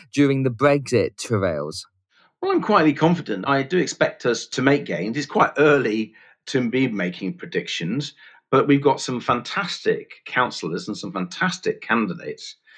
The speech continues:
Speaker 2: And people are very, very up for campaigning now on the, whether it's the green agenda that I've talked about, the Conservatives' failure on caring, the Conservatives' desire to completely reorganise local government at a time of Brexit and covid,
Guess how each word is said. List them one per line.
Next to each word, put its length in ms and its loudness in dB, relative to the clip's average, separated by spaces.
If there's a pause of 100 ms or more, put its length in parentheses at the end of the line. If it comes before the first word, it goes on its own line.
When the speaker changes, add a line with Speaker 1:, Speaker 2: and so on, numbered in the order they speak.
(360)
Speaker 2:
And 280 2
people 320 4
are 200 0
very, 560 -2
very 300 2
up 240 0
for 300 0
campaigning 640 -2
now 320 -2
on 220 -2
the, 80 -6
whether 160 -2
it's 180 -4
the 80 -4
green 260 4
agenda 380 2
that 80 0
I've 160 0
talked 300 -8
about, 400 0 (320)
the 80 -18
Conservatives' 520 0
failure 440 0
on 140 -6
caring, 760 0 (480)
the 80 -4
Conservatives' 920 -2
desire 440 2
to 220 -4
completely 580 -2
reorganise 800 2
local 260 0
government 420 -4
at 60 -12
a 40 -18
time 300 0
of 160 -8
Brexit 460 -4
and 160 -8
covid, 480 0